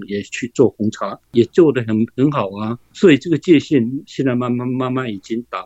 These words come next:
破，已经模糊掉了。所以重点还是在制作方法的不一样，你把它做成什么样子，它就会变成什么样子。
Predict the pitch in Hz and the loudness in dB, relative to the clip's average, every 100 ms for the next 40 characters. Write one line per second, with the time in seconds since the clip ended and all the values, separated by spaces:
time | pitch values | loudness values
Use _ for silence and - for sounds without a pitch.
0 | _ 123 104 101 113 107 113 104 113 110 | _ -4 -4 -6 -8 -6 -6 -4 -4 -6
1 | 104 123 107 98 - _ _ - 185 135 | -4 -4 -4 -8 -20 _ _ 0 4 4
2 | - 165 117 104 101 117 - 113 123 - | 4 2 2 -6 -6 -6 -6 -4 -4 -6
3 | _ _ _ - 190 156 127 - 156 120 | _ _ _ -6 -2 0 -2 -2 -2 -2
4 | 101 - 123 120 101 101 113 107 107 101 | -4 -6 -6 -6 -12 -8 -6 -4 -6 -8
5 | _ _ 127 131 - 113 117 - 156 - | _ _ 2 2 2 -2 0 4 4 4
6 | 120 117 104 127 113 - 98 - 117 - | 0 0 0 2 0 -4 -12 -6 -2 2
7 | 117 113 117 143 113 107 117 117 107 113 | 2 0 0 2 2 2 -2 0 -2 -2
8 | 120 101 113 | -2 -4 -10